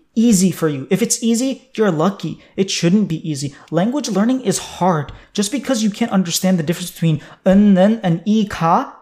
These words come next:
does not make, make you dumb. It's hard. This stuff is difficult. Even if you're just like, "Oh, I don't know how to conjugate," it ain't easy. We often tend to say, Oh, it, I, I,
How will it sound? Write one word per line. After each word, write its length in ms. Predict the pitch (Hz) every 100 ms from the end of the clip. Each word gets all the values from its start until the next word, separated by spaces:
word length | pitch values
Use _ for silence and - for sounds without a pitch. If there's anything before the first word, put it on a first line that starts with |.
| _ _ _
does 180 | 214 160
not 240 | 160 226
make, 320 | 202 214 214 208
make 240 | 190 185
you 60 | 180
dumb. 380 | 143 160 143 165 _ _ _ _ _ _ _ -
It's 340 | 233 - -
hard. 400 | 214 226 143 147
This 160 | 196 -
stuff 180 | 240
is 140 | 190 135
difficult. 480 | 143 196 - - - - -
Even 220 | 269 320
if 100 | 302
you're 140 | 269 233
just 120 | 226
like, 120 | 233
"Oh, 160 | 254 226
I 60 |
don't 100 | 220
know 80 | 233
how 80 | 220
to 80 | 190
conjugate," 560 | - 247 208 151 151 - - -
it 80 | 349
ain't 240 | 349 -
easy. 480 | 240 277 156 101 _ _ _ _ _ -
We 160 | - 196
often 400 | 196 208 240 220
tend 140 | 220
to 40 | 196
say, 140 | 226 269
Oh, 180 | 269 277
it, 240 | 233 - _
I, 200 | 214 -
I, 80 | 208